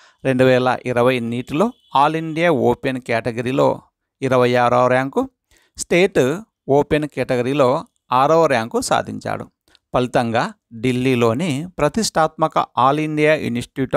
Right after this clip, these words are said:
of Medical Sciences, ఎయిమ్స్లో అడ్మిషన్ సాధించగలిగాడు. రాష్ట్రానికి చెందిన శివరామకృష్ణ ప్రతిభను గుర్తించి సన్మానించాలని ఆంధ్రప్రదేశ్ భవన్ రెసిడెంట్ కమిషనర్ భావనా సక్సేనా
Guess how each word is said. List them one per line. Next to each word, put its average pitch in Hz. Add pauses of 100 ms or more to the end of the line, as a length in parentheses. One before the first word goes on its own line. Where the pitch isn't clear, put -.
of -
Medical 120
Sciences, 120 (440)
ఎయిమ్స్లో 165 (100)
అడ్మిషన్ 127 (140)
సాధించగలిగాడు. 156 (600)
రాష్ట్రానికి 190
చెందిన 123
శివరామకృష్ణ 117 (120)
ప్రతిభను 127
గుర్తించి 143 (120)
సన్మానించాలని 147 (140)
ఆంధ్రప్రదేశ్ 127
భవన్ 127 (400)
రెసిడెంట్ 151
కమిషనర్ 120
భావనా 117
సక్సేనా 151